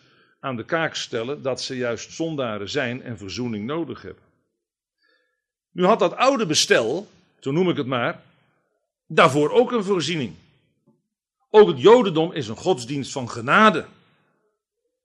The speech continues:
van verzoening. God gaf daarvoor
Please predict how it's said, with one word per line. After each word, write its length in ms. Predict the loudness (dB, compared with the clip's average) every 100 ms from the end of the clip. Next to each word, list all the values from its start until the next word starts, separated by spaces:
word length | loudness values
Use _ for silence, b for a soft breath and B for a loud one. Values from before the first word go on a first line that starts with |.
| _ _ _ _ _
van 360 | -2 0 0 -4
verzoening. 640 | -6 -2 2 2 2 -2 -6 _ _ _ _ _ _
God 280 | -4 -2 0
gaf 220 | -2 -2
daarvoor 580 | -2 -2 0 0 0